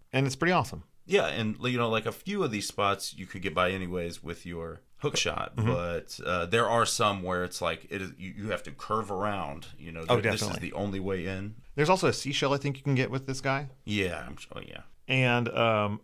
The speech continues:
Speaker 1: there's another little trick where if you have the boomerang, you can throw the boomerang out, pick him up, and then the boomerang will just fly underneath you.
Speaker 2: Oh, really?
Speaker 1: Yeah.
Speaker 2: Man.
Speaker 1: And you can just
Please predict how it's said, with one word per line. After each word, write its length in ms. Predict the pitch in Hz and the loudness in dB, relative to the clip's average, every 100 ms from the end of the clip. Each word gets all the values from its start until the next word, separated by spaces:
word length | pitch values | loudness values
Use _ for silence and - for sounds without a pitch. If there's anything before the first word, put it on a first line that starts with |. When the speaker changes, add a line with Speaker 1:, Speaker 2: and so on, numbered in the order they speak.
| - | -2
Speaker 1:
there's 140 | 120 | 0
another 160 | 139 143 | 4 4
little 140 | 120 110 | 4 0
trick 300 | - 123 120 | 0 0 0
where 100 | 104 | 0
if 80 | |
you 60 | 117 | 0
have 80 | 101 | -2
the 60 | |
boomerang, 320 | 92 113 117 107 | 0 0 0 -2
you 60 | |
can 120 | - | -4
throw 160 | - 117 | -4 -2
the 60 | 110 | 0
boomerang 360 | 120 107 95 | 0 0 0
out, 220 | 90 87 - | -2 -4 -8
pick 160 | - - | -4 -2
him 140 | 120 | 0
up, 180 | 117 101 | 2 0
and 80 | 107 | 0
then 60 | 104 | -2
the 60 | 95 | 0
boomerang 320 | 117 110 107 | 2 2 2
will 80 | 98 | 0
just 120 | - | -4
fly 260 | - 110 101 | 0 0 2
underneath 360 | 92 92 87 | -2 -4 -8
you. 160 | - - - - | -14 -16 -20 -6
Speaker 2:
Oh, 240 | - 147 92 | 0 0 2
really? 420 | 135 226 285 - - | 6 6 4 -4 -4
Speaker 1:
Yeah. 220 | 104 101 - - | -2 -4 -10 -14
Speaker 2:
Man. 180 | - 139 - | -6 -4 -2
Speaker 1:
And 80 | |
you 80 | 104 | -2
can 80 | 95 | -2
just 120 | 90 | -6